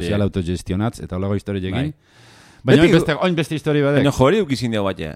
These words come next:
Speaker 1: Jori,
Speaker 2: Bartzelona.
Speaker 1: bai.
Speaker 2: Bartzelona, baina oin ondo, ondo
Speaker 1: Oin beste
Speaker 2: Katalunia.
Speaker 1: historia badek, otzia bestidan, oso diferentian, obeadan, o
Speaker 2: Ja.
Speaker 1: historia baten
Speaker 2: Ja.
Speaker 1: aurpegi diferentidan, o zer dan.
Speaker 2: Ja.
Speaker 1: Hori gio igual hobeto zatuko jau?
Speaker 2: Bai, denbori entortze zuen,
Speaker 1: Denbori
Speaker 2: luzeak
Speaker 1: entortze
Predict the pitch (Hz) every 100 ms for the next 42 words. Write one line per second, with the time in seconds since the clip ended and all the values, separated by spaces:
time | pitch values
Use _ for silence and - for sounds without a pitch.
0 | - 120 135 120 95 131 87 78 90 -
1 | 101 113 107 - 101 117 139 101 127 123
2 | 120 120 - 110 127 135 151 139 95 143
3 | 110 135 131 139 139 - 117 165 131 120
4 | - 127 139 135 113 107 127 110 117 120
5 | 123 - 101 107 123 120 123 - - 101
6 | 101 104 - - 123 113 107 120 120 -
7 | 107 107 - 113 110 95 113 113 110 107
8 | 117 120 _ _ 95 92 98 82 71 -
9 | _ _ _ 90 87 _ _ _ _ 113
10 | 131 113 110 104 101 92 - 95 107 101
11 | 90 92 113 127 131 71 _ _ 104 98
12 | 101 101 101 95 90 90 92 87 92 110
13 | 113 110 98 104 110 104